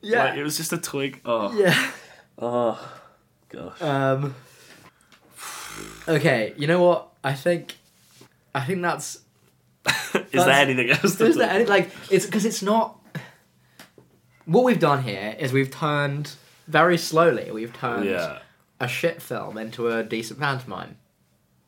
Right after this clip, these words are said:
Speaker 2: Yeah.
Speaker 1: Hopefully.
Speaker 2: I mean, I don't think it even needs to be, like, full-on pantomime. I think you just use some of those elements.
Speaker 1: Yeah.
Speaker 2: I think it is, t-, take a terrible film, put it in a slightly more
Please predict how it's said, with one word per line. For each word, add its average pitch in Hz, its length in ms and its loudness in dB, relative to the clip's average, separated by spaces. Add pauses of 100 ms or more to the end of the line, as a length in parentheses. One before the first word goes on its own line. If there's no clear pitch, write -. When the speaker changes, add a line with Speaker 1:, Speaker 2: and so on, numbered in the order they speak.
(280)
Speaker 2:
Yeah. 117 380 4
Speaker 1:
Hopefully. 95 280 -10 (140)
Speaker 2:
I 240 100 6
mean, 294 140 6
I 262 80 6
don't 302 180 0
think 311 140 0
it 226 120 -4
even 220 220 0
needs 202 200 -6
to 175 60 -4
be, 151 180 0
like, 98 280 -4
full-on 107 480 -2
pantomime. 82 640 -12 (340)
I 127 80 4
think 160 140 6
you 156 60 0
just 147 160 -4
use 123 220 -2
some 110 140 -2
of 98 80 -8
those 95 180 -2
elements. 92 260 -4
Speaker 1:
Yeah. 107 340 -2 (240)
Speaker 2:
I 147 100 6
think 190 240 2
it 156 160 -10
is, 143 300 -6 (260)
t-, - 100 -16 (140)
take 180 260 0
a 185 60 0
terrible 165 400 2
film, 104 380 -2 (260)
put 147 160 0
it 143 100 0
in 127 320 -2 (720)
a 123 100 4
slightly 147 400 2
more 110 560 -2